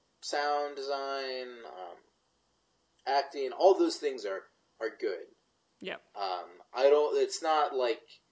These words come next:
Speaker 1: none of them are on display. Like, it's not like any of them are like, this, this movie is not a, necessarily a masterclass for any of those aspects, but they're all, you know, solid.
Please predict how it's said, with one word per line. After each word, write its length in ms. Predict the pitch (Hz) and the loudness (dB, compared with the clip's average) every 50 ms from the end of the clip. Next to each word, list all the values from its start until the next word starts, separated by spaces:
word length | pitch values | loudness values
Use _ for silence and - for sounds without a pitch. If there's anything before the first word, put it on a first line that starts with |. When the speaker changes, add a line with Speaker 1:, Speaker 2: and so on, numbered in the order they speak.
| _ _ _ _ _ _ | _ _ _ _ _ _
Speaker 1:
none 200 | 127 151 170 175 | 0 2 4 4
of 100 | 170 - | 2 2
them 220 | 165 156 147 135 | 2 0 0 0
are 160 | 127 120 120 110 | 0 0 0 2
on 280 | 110 117 117 110 104 | 2 0 0 -2 -4
display. 840 | 101 95 - - - - 107 107 113 123 127 127 131 131 76 - 123 113 - _ - | -8 -8 -8 -8 -6 -4 -2 0 0 0 -2 -4 -4 -6 -8 -10 -12 -14 -20 _ -12
Like, 280 | 110 104 92 90 87 - - | -10 -8 -8 -8 -10 -10 -10
it's 280 | 87 - - - - | -10 -10 -8 -10 -8
not 340 | 139 135 131 127 127 - 120 | -6 -4 -4 -4 -4 -4 -4
like 160 | 113 107 98 110 | -4 -4 -4 -4
any 160 | 110 107 107 | -6 -6 -8
of 100 | 101 95 | -8 -8
them 200 | 104 101 95 95 | -8 -8 -8 -6
are 100 | 95 95 92 90 | -6 -6 -4 -4
like, 280 | 90 87 82 82 - - _ _ _ _ _ _ _ _ _ _ _ _ _ _ _ _ _ _ _ _ _ _ | -4 -6 -6 -8 -10 -14 _ _ _ _ _ _ _ _ _ _ _ _ _ _ _ _ _ _ _ _ _ _
this, 180 | 127 139 135 - | -4 -4 -4 -4
this 240 | - 160 151 131 156 | -4 -4 -4 -2 0
movie 180 | 175 160 151 139 | -2 -2 0 -2
is 120 | 123 117 | -2 -2
not 320 | 120 113 110 107 107 98 - 101 | -2 -2 -2 0 -2 -4 -4 -4
a, 220 | 98 95 92 90 - - 107 | -2 -2 -2 -4 -6 -10 -6
necessarily 380 | 110 107 104 - 117 101 98 95 | -6 -4 -2 -2 -2 -2 -2 -4
a 40 | |
masterclass 1040 | 98 101 104 104 101 101 - 113 104 - - - 104 101 101 98 98 - - - - - _ _ _ _ _ _ _ _ _ _ | -4 -6 -4 -4 -4 -4 -4 -6 -8 -6 -4 -4 -2 -2 -2 -2 -4 -6 -8 -12 -14 -16 _ _ _ _ _ _ _ _ _ _
for 360 | - - - 95 90 85 - 107 | -18 -10 -6 -6 -6 -6 -6 -6
any 140 | 104 104 | -6 -4
of 60 | 101 107 | -2 -2
those 160 | 107 98 104 | -2 0 2
aspects, 480 | 98 98 107 - - - - - - - | 0 0 0 0 0 -2 -2 -2 -2 -6
but 100 | 131 - | -6 -2
they're 140 | 170 185 185 | 4 6 6
all, 200 | 180 170 - - | 6 4 2 -2
you 80 | 123 120 | -8 -8
know, 100 | 113 101 | -8 -8
solid. 440 | - - - 95 - - - - | -8 -8 -10 -10 -12 -12 -16 -20